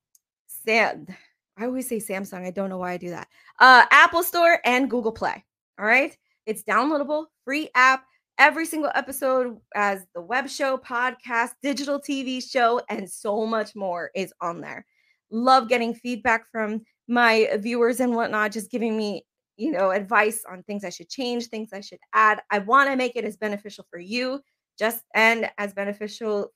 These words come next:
for the guest as much as possible. So please help me, help me. All right. Okay. So that's enough about me. I'm done with my little rant here. Tonight,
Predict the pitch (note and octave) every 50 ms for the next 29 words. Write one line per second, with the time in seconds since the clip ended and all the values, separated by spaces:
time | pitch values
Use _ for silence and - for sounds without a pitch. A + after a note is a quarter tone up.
0 | _ _ A3+ G#3 G3+ G3+ F#3+ F#3 - - - G3 F#3 - - A3+ A#3 A#3+ - -
1 | - G3+ G3+ G3+ _ _ _ _ _ _ _ _ _ A3 A3+ B3+ D4 D#4+ E4 -
2 | - - A3+ G#3 G#3+ _ _ - B3+ B3+ C4+ - A#3 A#3+ A3 F#3 - _ _ _
3 | _ _ - G#3+ - _ A3 A3+ G#3 F#3+ - - _ _ _ - A#3 G#3+ A3+ A3
4 | A3+ G#3+ G#3 G3+ G3+ - _ _ _ _ _ _ _ - A3 C4 C#4+ - - A#3+
5 | A#3+ B3+ C#4+ D4+ D4 C4 C4 A#3+ G#3+ - - _ _ _ G#3 G#3+ F3+ D#3+ - -
6 | _ _ _ _ _ _ _ _ F3+ _ F#3 _ _ - - C#3+ F#3+ A3+ A#3 A3+
7 | G#3+ G#3+ G3+ - F#3+ G3 F3 - E3+ E3+ F3 F3 _ _ _ _ _ _ _ _
8 | F#3+ G3+ G3 G3 F#3+ E3+ D3 F#3 F3 - _ F#3+ F#3 G#3 G3+ F#3+ F3+ F#3 F3+ F3+
9 | F3 E3+ - _ _ _ _ _ _ _ _ - F#3 G#3 F#3+ F#3 E3 - - -
10 | - F3 F3 F3 F3 - - - B3+ A#3+ C4+ D#4 D#4 D4 D4 -